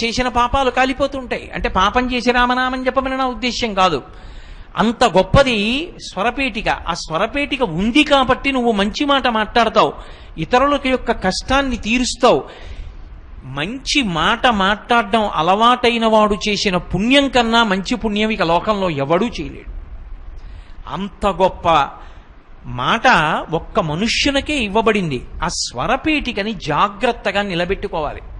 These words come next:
స్వరపేటికని నిలబెట్టుకోవాలి అంటే, సున్నితమైనటువంటి యంత్ర పరికరాల్ని కాపాడడానికి అందులో కందెన వేస్తారు.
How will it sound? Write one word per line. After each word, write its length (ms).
స్వరపేటికని 920
నిలబెట్టుకోవాలి 1000
అంటే, 600
సున్నితమైనటువంటి 1600
యంత్ర 320
పరికరాల్ని 640
కాపాడడానికి 960
అందులో 400
కందెన 640
వేస్తారు. 520